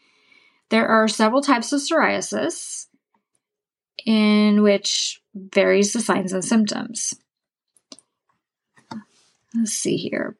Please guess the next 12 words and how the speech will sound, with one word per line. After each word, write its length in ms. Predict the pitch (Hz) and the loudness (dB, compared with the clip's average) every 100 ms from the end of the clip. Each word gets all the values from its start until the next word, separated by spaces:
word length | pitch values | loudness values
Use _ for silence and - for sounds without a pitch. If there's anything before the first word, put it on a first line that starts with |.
| 220 | -12
So 300 | - - 240 | -6 -2 2
let's 240 | 277 311 - | 2 2 0
talk 300 | 269 269 277 | 0 2 2
about 840 | 220 - 202 - - - - - - _ _ _ _ | 0 0 0 0 -6 -6 -6 -6 -14 _ _ _ _
plaque 340 | - 226 247 254 | -2 2 2 0
psoriasis, 1080 | - 240 185 190 208 - - - - - - - - - - | -4 -2 0 0 0 -4 -8 -8 -10 -12 -14 -20 -20 -20 0
the 80 | 214 | 2
most 300 | 220 226 - | 4 2 0
common 360 | - 294 302 | 2 2 4
type 280 | 277 233 208 | 2 2 0
of 100 | 202 | -2
psoriasis. 840 | - 208 - 190 - - 190 - | -2 -2 -2 -4 -10 -12 -14 -14